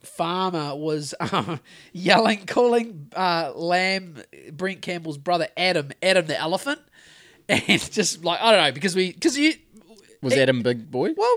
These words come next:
Speaker 1: probably not, but back in the day that you got teased, no matter what, you, someone will, you will find something to tease you about. You know, Kurt, my nickname was Fat Boy. I wasn't even that fat, for fuck's sake. But so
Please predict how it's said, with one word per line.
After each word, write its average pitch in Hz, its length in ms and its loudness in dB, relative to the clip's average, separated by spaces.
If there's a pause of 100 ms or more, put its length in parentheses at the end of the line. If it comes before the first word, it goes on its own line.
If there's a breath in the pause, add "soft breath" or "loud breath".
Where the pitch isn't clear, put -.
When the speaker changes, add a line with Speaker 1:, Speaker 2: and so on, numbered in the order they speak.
(120)
Speaker 1:
probably 453 240 6
not, 339 280 6
but 240 140 -6
back 359 200 6
in 403 80 -2
the 320 60 0
day 214 440 2
that 214 160 0
you 233 100 0
got 254 220 6
teased, 170 340 2
no 196 80 -4
matter 208 160 2
what, 233 260 4
you, 196 240 -10
someone 269 440 2
will, 202 240 -4
you 202 320 -4
will 208 180 -6
find 285 340 2
something 214 200 2
to 190 60 -2
tease 185 260 -2
you 170 40 0
about. 143 280 -2 (320 soft breath)
You 214 80 0
know, 208 80 4
Kurt, 302 340 2
my 277 160 4
nickname 240 300 0
was 220 100 -4
Fat 269 280 2
Boy. 180 140 -4
I - 40 -2
wasn't 226 240 0
even 220 100 -4
that - 140 -4
fat, 226 200 2
for 226 100 -16
fuck's - 260 -4
sake. 117 180 -6 (560 loud breath)
But 196 220 2
so 214 180 6